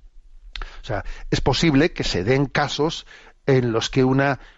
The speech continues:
expropiación sea lícita moralmente, y no solo lícita, sino que es que, que, que incluso puede llegar a ser una, una obligación moral realizarla, pues porque existe tal injusticia, tal injusticia, tal que,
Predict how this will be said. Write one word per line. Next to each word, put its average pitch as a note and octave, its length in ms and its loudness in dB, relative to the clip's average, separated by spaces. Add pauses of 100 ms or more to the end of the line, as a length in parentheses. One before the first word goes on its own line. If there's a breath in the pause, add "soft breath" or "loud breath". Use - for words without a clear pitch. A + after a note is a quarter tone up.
(180 soft breath)
expropiación C#3 920 2 (360 soft breath)
sea C3+ 400 2
lícita C#3 480 2
moralmente, B2+ 580 2
y A#2 80 0
no E3 100 2
solo E3 220 4
lícita, C#3+ 420 2
sino B2+ 260 2
que C3+ 80 0
es - 80 -2
que, C#3+ 200 0
que, A#2+ 220 0
que C3 100 -4
incluso B2+ 320 0
puede F3 160 4
llegar C3 220 4
a - 40 2
ser C3+ 300 0 (400 loud breath)
una, C3+ 480 4 (240 soft breath)
una C#3+ 160 0
obligación C3+ 540 2
moral C3+ 340 2
realizarla, A2+ 840 -2
pues G#2+ 260 -4
porque G#2 340 -4
existe C3+ 560 2 (320)
tal D3 200 2
injusticia, C#3+ 960 0 (360 loud breath)
tal A#2+ 160 2
injusticia, B2+ 640 2
tal B2 320 2 (200 loud breath)
que, G2 160 -6